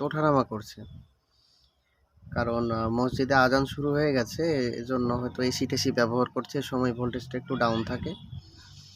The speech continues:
এজন্য ভোল্টেজটা কমে, একটু কমে গেছে। আমি মেইন সোর্স থেকে যদি ভোল্টেজটা মেপে দেখাই, দুইশো, আহ, দুইশো উনিশ ভোল্টে আছে, দুইশো উনিশ ভোল্ট, এবং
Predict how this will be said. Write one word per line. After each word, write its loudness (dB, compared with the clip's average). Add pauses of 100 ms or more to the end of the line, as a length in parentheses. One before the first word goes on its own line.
(420)
এজন্য 0 (120)
ভোল্টেজটা -2 (100)
কমে, 2 (920)
একটু -20 (100)
কমে 2
গেছে। -2 (120)
আমি 2 (120)
মেইন 4 (120)
সোর্স -2 (120)
থেকে -2
যদি 0
ভোল্টেজটা -4
মেপে -2
দেখাই, -2
দুইশো, -2 (1600)
আহ, -10
দুইশো 0 (120)
উনিশ 2 (100)
ভোল্টে -2 (100)
আছে, -10 (640)
দুইশো -8 (100)
উনিশ 4
ভোল্ট, -2
এবং -2